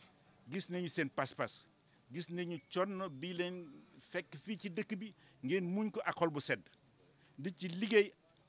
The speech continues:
ak courage ak abnégation. Yal na Yàlla fay leen. Lii la Ablaye Sylla bëggoon ci yéen. Te mu ngi leen di sant bu baax. Na ngeen dolli góorgóorlu. Sëñ Touba, loo ko liggéey rek xeeb ko.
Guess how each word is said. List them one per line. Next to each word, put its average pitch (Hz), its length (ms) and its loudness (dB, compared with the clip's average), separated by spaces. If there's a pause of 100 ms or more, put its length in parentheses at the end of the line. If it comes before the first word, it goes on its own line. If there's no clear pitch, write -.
ak 170 120 2 (120)
courage 208 380 6 (260)
ak - 260 -6
abnégation. 165 580 0 (600)
Yal 147 200 6
na 160 60 4
Yàlla 135 240 6
fay 131 200 0
leen. 104 220 -4 (560)
Lii 165 180 4
la 202 120 2
Ablaye 165 240 4
Sylla 156 200 -6
bëggoon 160 300 2
ci 165 140 -6
yéen. 117 180 0 (720)
Te 151 60 -2
mu 165 140 -2
ngi 160 120 0
leen 151 160 0
di 143 80 -4
sant 151 300 -4
bu 123 120 -6
baax. 147 180 4 (640)
Na 131 120 0
ngeen 156 180 2
dolli 143 240 4
góorgóorlu. 127 480 0 (560)
Sëñ 165 220 -2
Touba, 143 240 2
loo 170 180 4
ko 226 120 2
liggéey 180 260 2
rek 143 120 -4
xeeb 131 180 -4
ko. - 120 -18